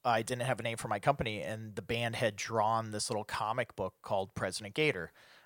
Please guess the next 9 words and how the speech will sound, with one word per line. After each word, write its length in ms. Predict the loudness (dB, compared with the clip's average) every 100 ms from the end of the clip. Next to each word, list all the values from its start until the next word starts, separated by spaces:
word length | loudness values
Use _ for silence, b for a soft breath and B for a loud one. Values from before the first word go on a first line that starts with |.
| B
about 360 | 2 4 4 0
an 160 | -8 -6
alligator 580 | -6 -4 -4 -2 -2 -2
who 120 | -4
becomes 300 | 0 0 8
president. 400 | 10 10 6 -10 B B B B 0
And 260 | 0 2
they're 160 | 4 6
like, 320 | 6 4 2